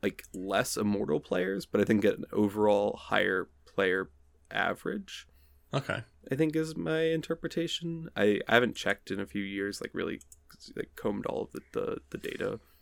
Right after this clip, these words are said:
Speaker 1: um, between
Speaker 2: Yeah.
Speaker 1: divisions, but, um, there's, like, different pools of players, and so I just play Monday because I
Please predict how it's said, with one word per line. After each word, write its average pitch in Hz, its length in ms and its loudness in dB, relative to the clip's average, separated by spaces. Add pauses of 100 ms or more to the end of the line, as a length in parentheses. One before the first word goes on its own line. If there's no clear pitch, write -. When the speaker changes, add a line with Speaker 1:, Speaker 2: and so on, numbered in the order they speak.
(340)
Speaker 1:
um, 98 180 -4
between 110 240 -4
Speaker 2:
Yeah. - 60 -4
Speaker 1:
divisions, - 760 -10
but, - 160 -2 (640)
um, - 420 -6 (720)
there's, 131 260 12
like, 135 180 4
different - 400 4
pools 98 320 -2
of 104 140 -6
players, - 540 -10
and 117 180 2
so 113 300 10
I 120 220 8
just 127 240 2
play 101 100 4
Monday 98 320 0
because 101 380 -2
I 95 100 0